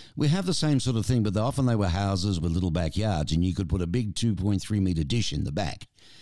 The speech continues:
and take off the clothesline, if you <laughs> like, and put the dish on that. But then run cables in, inside. And we had a lot of stores. A lot of guys had businesses where they fixed, uh, um, you know, T Vs,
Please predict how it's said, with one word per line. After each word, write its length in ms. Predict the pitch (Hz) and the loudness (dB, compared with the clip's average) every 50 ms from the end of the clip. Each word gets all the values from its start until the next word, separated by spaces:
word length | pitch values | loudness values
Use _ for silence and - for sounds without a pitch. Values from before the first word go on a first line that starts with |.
| - - - | -20 -8 -4
and 120 | - 80 | -2 0
take 200 | - - 113 113 | 0 0 0 0
off 160 | 92 104 92 - | -2 -2 -4 -4
the 80 | 87 | -6
clothesline, 540 | 71 85 104 107 104 95 80 90 85 82 80 | -4 -2 0 0 0 0 0 0 2 2 0
if 100 | 80 - | 0 0
you 80 | 92 92 | -2 -2
<laughs> 120 | 92 87 | -2 -2
like, 180 | - 78 - - | -4 -4 -2 -2
and 80 | 135 | -2
put 160 | - 113 113 | 0 -2 -2
the 100 | 92 87 | -4 -4
dish 280 | 85 90 101 101 95 - | -4 -2 -2 -2 -2 -2
on 220 | 98 87 82 90 | -2 0 0 0
that. 380 | 98 113 107 76 - - - - - - - - - - - - - - - - | 0 0 0 -2 -6 -6 -10 -12 -14 -16 -20 -20 -20 -20 -20 -20 -20 -14 -6 -4
But 100 | 110 98 | -2 0
then 220 | 110 147 160 151 | 2 2 2 2
run 240 | 135 131 123 120 110 | 2 2 2 2 2
cables 500 | - 117 131 139 139 120 110 104 92 82 | 2 2 0 2 0 0 0 0 0 0
in, 300 | 117 117 104 98 92 - - - _ | 0 2 2 2 0 0 -4 -6 _
inside. 560 | - 107 95 95 - - - 170 156 110 92 87 | 0 0 2 2 2 0 0 0 0 0 2 2
And 80 | 101 | 2
we 80 | 120 131 | 2 2
had 160 | 143 160 143 | 2 0 0
a 40 | 113 | 0
lot 440 | 107 110 120 135 151 170 185 190 190 | 2 2 2 2 2 2 0 0 0
of 100 | 160 - | 0 0
stores. 840 | - - - - 113 127 156 135 90 76 65 62 65 - - - - - - - | -2 -2 -2 -2 -2 0 0 0 -2 -4 -4 -6 -6 -6 -6 -6 -8 -10 -12 -6
A 80 | - 95 | -4 0
lot 240 | 101 110 147 170 165 | 0 0 0 0 -2
of 100 | 156 127 | -2 -2
guys 320 | 123 123 113 113 113 95 | -2 -2 0 0 -2 -2
had 160 | 92 101 95 | -2 -2 -2
businesses 540 | 85 113 117 98 95 98 85 - - 90 76 | -2 -2 -2 0 -2 -2 -2 -2 -2 -2 -2
where 140 | 71 95 92 | -2 -2 -2
they 160 | 82 90 85 | -2 -2 -4
fixed, 420 | - - 101 92 73 - - - - _ _ _ _ _ _ _ _ _ _ - | -4 -4 -6 -4 -4 -4 -6 -8 -10 _ _ _ _ _ _ _ _ _ _ -6
uh, 480 | - 73 73 71 69 71 71 76 76 76 | -4 -2 0 0 0 0 0 0 0 0
um, 280 | 69 69 69 - - - | 0 -2 -2 -4 -6 -8
you 180 | - 67 101 | -6 -4 -2
know, 160 | 95 87 71 76 - - | -2 -2 -2 -4 -6 -8
T 220 | - - 131 131 113 | -6 -2 0 0 0
Vs, 720 | 104 110 107 107 104 101 101 101 101 95 90 - - - | 0 0 0 0 0 2 2 2 2 0 0 -2 -6 -6